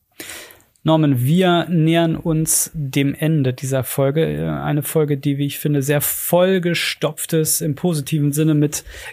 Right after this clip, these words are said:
Gedankenanstößen und Impulsen, wenn es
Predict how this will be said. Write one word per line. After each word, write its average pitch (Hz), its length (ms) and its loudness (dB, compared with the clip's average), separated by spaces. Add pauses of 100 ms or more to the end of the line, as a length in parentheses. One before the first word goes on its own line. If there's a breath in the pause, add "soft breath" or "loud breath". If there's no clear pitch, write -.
Gedankenanstößen 165 1300 2
und 156 80 2
Impulsen, 156 800 2
wenn 143 160 0
es 139 280 -2